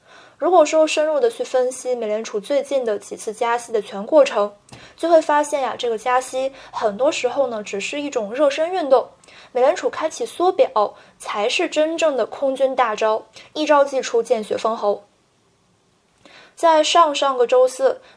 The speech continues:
美联储所公布的一月份F O M C会议纪要显示，多位决策者认为，今年晚些时候呢，应该会开启缩减资产负债表。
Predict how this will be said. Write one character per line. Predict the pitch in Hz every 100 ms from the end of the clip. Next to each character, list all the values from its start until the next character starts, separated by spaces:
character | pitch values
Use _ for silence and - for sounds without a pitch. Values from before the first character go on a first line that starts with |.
| -
美 |
联 | 240 277
储 | - 320
所 | 277
公 | 294 294 302
布 | 311
的 | 254 220
一 | 277
月 | 302 277
份 | 254 262 240 - _ _
F | 254 254
O | - 262
M | 254 254
C | 254 269
会 | 269 269 247
议 | 240
纪 | - 247
要 | 254 233
显 | 220 190
示， | - 269 - - - - _
多 | 320 349
位 | 359 269
决 | - 226
策 | 285 247
者 | 226 220
认 | 240 226
为， | 208 208 - - _
今 | 302 349
年 | 302 269
晚 | 254 220
些 | - 285
时 | 285 226
候 | 262 240
呢， | 214
应 | 226
该 | 247 254
会 | 262
开 | 233 - 262
启 | 262 - -
缩 | - 269 262
减 | 262 233 208
资 | 196 247
产 | 247 220
负 | 196 262
债 | 269 254
表。 | 240 220 -